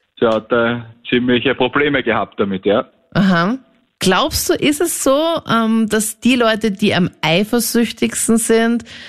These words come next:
Speaker 2: dass man bei denen vor allem aufpassen soll, weil die vielleicht dann auch irgendwie Dreck am Stecken haben?
Speaker 1: Ja, und ich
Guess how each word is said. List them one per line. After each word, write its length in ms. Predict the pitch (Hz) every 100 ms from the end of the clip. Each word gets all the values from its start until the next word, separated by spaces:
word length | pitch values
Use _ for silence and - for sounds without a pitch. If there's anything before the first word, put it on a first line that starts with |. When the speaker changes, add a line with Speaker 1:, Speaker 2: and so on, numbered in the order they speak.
| - -
Speaker 2:
dass 140 | 208 208
man 140 | 214
bei 80 | 190
denen 320 | 170 180 202
vor 180 | - -
allem 260 | 160 202
aufpassen 640 | 208 160 - 196 190 - 202
soll, 320 | 190 185 185
weil 160 | 170 156
die 140 | 196
vielleicht 380 | 208 240 226 226
dann 120 | 220
auch 140 | 208
irgendwie 240 | 196 214 214
Dreck 260 | 202 196
am 100 | 214
Stecken 460 | 214 - - - 220
haben? 380 | 220 - 262 277 _ _ _ -
Speaker 1:
Ja, 360 | 120 120 151
und 240 | 208 151 - - - 123 - 151
ich 140 | -